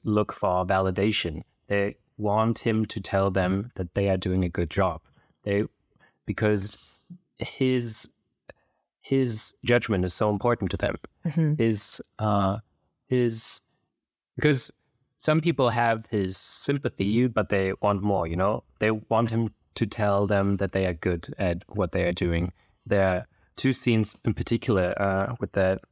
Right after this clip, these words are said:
Speaker 1: There's, for one, there is this, uh, piano player who's just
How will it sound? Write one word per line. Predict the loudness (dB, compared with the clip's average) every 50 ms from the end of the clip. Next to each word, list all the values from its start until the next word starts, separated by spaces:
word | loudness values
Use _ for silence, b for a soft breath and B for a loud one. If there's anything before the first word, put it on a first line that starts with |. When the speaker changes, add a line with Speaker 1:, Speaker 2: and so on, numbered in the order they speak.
| _ -6
Speaker 1:
There's, | -2 0 0 0 0 -4 -8 _ _ _ _ _ _ _
for | 0 2
one, | 2 4 4 4 4 2 2
there | 2 0 0
is | 0 0 0 0 0 -2 -4
this, | -2 -2 0 0 0 -2 -4 -6 -8 -10 -6 -2
uh, | 0 0 0 0 0 -2 -4 -8 _ _
piano | -2 0 2 2 2 0
player | 0 0 0 0 2 0 -2 -4 -8 _ _ _ _ _ _ _ _ _ _
who's | -2 -2 -2 -2
just | -2 0 0 0 0 -2 -8 _ _ -20